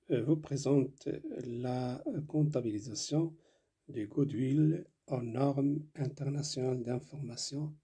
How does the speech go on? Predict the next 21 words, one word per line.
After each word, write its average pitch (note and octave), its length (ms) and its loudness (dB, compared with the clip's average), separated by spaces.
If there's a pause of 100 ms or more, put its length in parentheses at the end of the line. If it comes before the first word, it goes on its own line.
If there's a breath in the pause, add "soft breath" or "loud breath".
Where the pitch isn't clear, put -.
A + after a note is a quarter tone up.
financière. A2+ 760 -8 (1400)
Je E3 580 8
commence E3 760 2 (200)
au C#3+ 320 2
niveau C#3+ 260 6
de C#3 60 -6
l'introduction C#3+ 720 0
par, D3+ 400 2
euh, C#3+ 280 0
souligner D3 800 4
un D#3 140 -4
fait E3 480 -4 (180)
important D3+ 580 -4 (640)
relatif D3 720 2 (220)
à D3+ 100 0
la C#3 160 2
comptabilisation D3 1120 0
du C3 160 0
goodwill. A#2+ 500 -4 (640 soft breath)
Ben, C#3+ 160 0
cette, - 500 -2